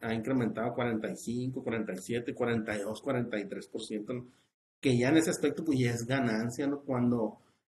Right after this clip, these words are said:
existen otras alternativas que a veces hasta te disminuye un poquito el porcentaje de proteína, como es la extrusión a veces, no siempre, ¿no? Entonces, en este aspecto, el hecho de que,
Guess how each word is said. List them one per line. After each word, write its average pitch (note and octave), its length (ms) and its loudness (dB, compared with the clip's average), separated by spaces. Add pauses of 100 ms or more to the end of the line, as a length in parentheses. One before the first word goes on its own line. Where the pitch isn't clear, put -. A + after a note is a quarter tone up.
existen C3+ 460 0
otras D3+ 260 0
alternativas C3+ 680 0
que C#3 120 0
a B2+ 60 4
veces B2+ 360 2
hasta B2+ 380 -2
te A2 260 4
disminuye A2 680 -2
un D#3 80 0
poquito C3 360 -4
el C#3 60 -2
porcentaje A2+ 560 -4
de B2 60 -6
proteína, G2 580 -6 (320)
como A2 260 4
es G#2+ 120 2
la B2+ 100 2
extrusión A2+ 760 0
a G#2+ 140 -4
veces, G2+ 380 -4
no G#2 100 -2
siempre, G#2 400 -4
¿no? A#2 100 -4
Entonces, A#2 400 -6 (480)
en B2 60 -4
este A2+ 160 -2
aspecto, D3 460 0
el C#3 120 4
hecho C3 320 0
de C3+ 220 0
que, G#2+ 460 0